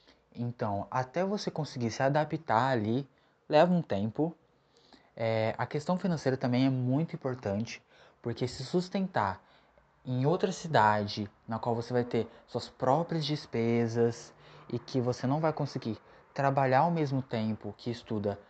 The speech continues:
pra se manter, é uma dificuldade. E eu acho que principalmente a superproteção dos pais, porque muitos pais não querem que os filhos saiam de casa tão jovens e vão pra lugares longes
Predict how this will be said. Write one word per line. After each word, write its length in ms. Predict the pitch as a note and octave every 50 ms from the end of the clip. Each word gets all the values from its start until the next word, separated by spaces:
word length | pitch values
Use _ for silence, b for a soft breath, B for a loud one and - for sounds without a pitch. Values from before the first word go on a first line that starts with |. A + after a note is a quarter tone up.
| B B B B B _
pra 220 | - C3 B2+ C#3
se 160 | C#3 - -
manter, 580 | C#3+ B2+ A#2+ A#2+ A#2+ - A2+ G#2+ G#2+ A2 A#2 A#2 - _ _ b b b b b b b b
é 80 | - A2
uma 140 | A2+ C3 B2+
dificuldade. 800 | - - - - C3 A#2+ A2+ G#2 G2+ G#2 G#2 G#2+ A2 A#2 B2+ C3+ - _ _ b b b b b b b b b b _ _ _
E 480 | D3+ D#3 D#3+ E3 E3+ E3+ E3+ F3 E3 E3 - _ _ _ _ -
eu 140 | C#3+ D3+
acho 180 | D#3 D#3+ - -
que 80 | - D3+
principalmente 880 | - E3 F3 D#3+ - - - E3+ E3 D#3 C3 C3 C#3 D3 C#3+ - - -
a 120 | C#3+ B2+
superproteção 720 | - - C#3+ - D3 C#3 C3+ - C#3+ C#3 - C3+ - C3+
dos 180 | C3 C#3+ D#3 -
pais, 480 | - A2 G#2+ G#2+ G#2 A2 - - - B B B B B B B B _
porque 580 | - A#2+ B2 A#2+ - - C3 B2 A#2+ B2 B2+ - - _
muitos 440 | - C3 D3+ F#3+ A3 A3+ - F3+ -
pais 340 | - - A#2+ B2 B2 A#2+ A#2
não 160 | B2+ C#3 E3
querem 240 | E3 E3+ D#3 C#3+ C#3
que 80 | C3 -
os 100 | A2+ -
filhos 360 | - C3 C3+ C3 B2+ - - b b b b b b
saiam 260 | - - C#3 C3+ C3+
de 80 | C3+ C3
casa 340 | - C#3+ C3 B2 - C#3 - -
tão 300 | - D#3 E3 F#3+ G#3+ A3 - - - -
jovens 640 | A#2+ A#2 G#2+ G#2+ A2 A2+ C3+ E3 F#3+ - - - -
e 120 | - C3+
vão 240 | B2 B2 A#2+ C#3 D#3+
pra 160 | D#3 D3+ D3
lugares 500 | C#3 C3 A#2 A2+ G#2+ A2 A2+ - - - b b b b b b b b b _ _
longes 760 | - B2+ A#2+ A2+ A2 A#2 C3 D3 D#3 D#3 F3 F3+ - - -